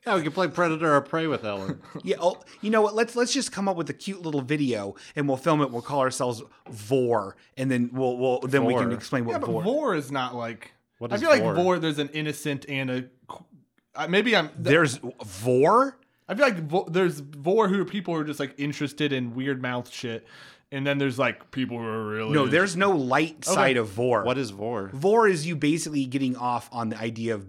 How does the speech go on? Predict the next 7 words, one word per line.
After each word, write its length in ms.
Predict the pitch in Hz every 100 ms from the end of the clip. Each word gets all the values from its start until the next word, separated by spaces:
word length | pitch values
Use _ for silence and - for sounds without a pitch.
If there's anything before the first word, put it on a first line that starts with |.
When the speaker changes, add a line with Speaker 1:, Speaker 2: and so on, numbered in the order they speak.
| -
Speaker 2:
something 300 | - 113 107
ingesting 640 | 98 90 101 95 - 80
you. 220 | 76 - _ _ _ _ _ _ _ _ _ _ _ _ _ _ _ _
Speaker 1:
What 100 | 113
do 60 | 110
you 60 |
mean? 280 | 107 104 101